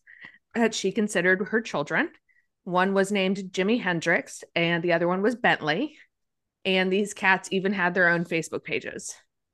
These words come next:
Thought you guys would like that. It's early two thousands having Facebook pages for your pets. Like, that was, she was ahead of, you know, our time.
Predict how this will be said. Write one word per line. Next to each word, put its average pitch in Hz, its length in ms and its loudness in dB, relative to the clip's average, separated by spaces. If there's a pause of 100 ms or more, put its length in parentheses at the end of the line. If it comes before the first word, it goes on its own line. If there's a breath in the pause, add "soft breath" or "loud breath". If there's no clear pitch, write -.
(120)
Thought 110 160 -6
you 160 60 -10
guys - 200 -8
would - 120 -12
like - 160 -12
that. - 260 -8 (720)
It's - 140 -20
early 320 220 6
two 330 140 6
thousands 226 540 4
having 208 300 0
Facebook 190 320 -2
pages 180 280 -2
for - 140 -6
your 165 120 2
pets. 160 360 2
Like, 156 180 0
that 220 140 4
was, 330 180 0
she - 140 0
was 339 120 6
ahead 196 280 4
of, 160 240 -2 (180)
you 202 120 -2
know, 151 420 -2 (160)
our 165 220 4
time. 170 460 0